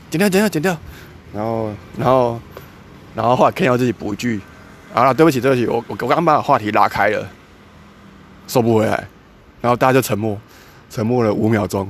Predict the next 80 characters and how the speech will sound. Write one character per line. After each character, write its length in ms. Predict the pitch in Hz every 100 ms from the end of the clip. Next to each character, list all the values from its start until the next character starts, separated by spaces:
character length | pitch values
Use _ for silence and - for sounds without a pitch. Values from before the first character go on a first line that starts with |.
| 101
然 120 | 110
后 80 | 131
凯 160 | 120
莉 140 | 104 113
才 180 | - - - -
<laughs> 200 | - -
救 220 | 123 101
援 180 | 82 92
说 80 | 107
：“啊， 100 | 110
好， 320 | 107 107 113
那 60 | 117
黄 180 | 110 117
浩 80 | 123
平， 160 | 113
那 80 | 117
我 60 | -
问 100 | 113
你 60 |
接 220 | 95 110
下 100 | 101
来 80 | 104
一 20 |
个 120 | 98 101
问 120 | 101
题。” 180 | - -
这 60 | -
样。 80 | - - - - - - - -
而 80 | 160
且 80 |
重 160 | 135 170
点 100 | 135
是 140 | 135 135
在 160 | 165
那 100 | 151
个 120 | 135
沉 180 | 117 104
默 220 | 120 117
当 180 | 101 107
下， 340 | 104 107 95 92
黄 100 | 110
浩 120 | 123
平 120 | 117 110
也 140 | 101
没 80 | 107
有 220 | 113 101 101 - - -
任 100 | 147
何 100 | 110
的 80 | 110
作 260 | - 123
为， 60 | 120
他 80 | 117
就 120 | 123
这 120 | 107
样 120 | 120
继 80 | 110
续 80 | 113
坐 180 | 120 110
在 60 |
那 120 | 107 92
里， 80 | - - - - - - - -
然 80 | 101
后 80 | 104
跟 160 | 113 110
大 80 | 107
家 80 | 104
一 40 |
样 140 | 101
沉 180 | 101 85
默。 240 | 92 92 90 - - - - - - -
对， 180 | - - - - - - -
就 100 | 120
一 60 | 117
副 480 | 123 120 107 104 -
我 120 | 117
等 120 | 101 131
你 80 |
们 140 | 117 110
要 80 | -
问， 240 | 120